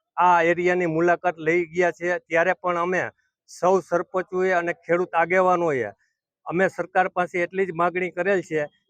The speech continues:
કે અમને સર્વે માગણી છે પણ રેન્ડમલી સર્વે કરી આપો. રેન્ડમલી સર્વેમાં એક ગામ દીઠ હાથથી હાથ ખેતરી સર્વે કરીને પેકેજ જાહેર કરે એવી માગણી છે. કારણ કે ખેતર જવા એવા રસ્તા નથી અને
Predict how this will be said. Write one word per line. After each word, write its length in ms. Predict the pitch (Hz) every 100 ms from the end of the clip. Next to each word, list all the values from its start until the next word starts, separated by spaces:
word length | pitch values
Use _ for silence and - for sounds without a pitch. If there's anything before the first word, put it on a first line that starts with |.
| _ -
કે 60 | 185
અમને 280 | 175 190 190
સર્વે 480 | - - 170 185 196
માગણી 540 | 185 175 180 190 190 180
છે 300 | - 202 165
પણ 240 | 170 175
રેન્ડમલી 540 | 147 156 190 208 202 190
સર્વે 360 | 190 185 190 190 175 _ _ _ -
કરી 180 | 190 196
આપો. 320 | 185 - 196 196 -
રેન્ડમલી 480 | 143 185 202 202
સર્વેમાં 640 | 190 180 180 190 190 196 180 _ _ -
એક 160 | 185 175
ગામ 220 | 170 196 185
દીઠ 300 | 196 202 - - -
હાથથી 420 | - 175 _ 196
હાથ 280 | 185 180 - _
ખેતરી 520 | - 185 - 190 190 185
સર્વે 360 | - 180 190 185
કરીને 440 | 185 185 202 170 147 - _
પેકેજ 340 | - 185 202 185
જાહેર 280 | 151 180 185
કરે 260 | 175 196 190
એવી 220 | 185 185
માગણી 440 | 160 170 180 185 151
છે. 240 | 135 120 - _
કારણ 300 | - 170 196
કે 140 | 190 196 -
ખેતર 360 | - 175 - 202
જવા 280 | 170 190 196
એવા 240 | 196 196
રસ્તા 420 | 170 170 - 190
નથી 440 | 190 196 190 190 190 _ _ _ -
અને 160 | 170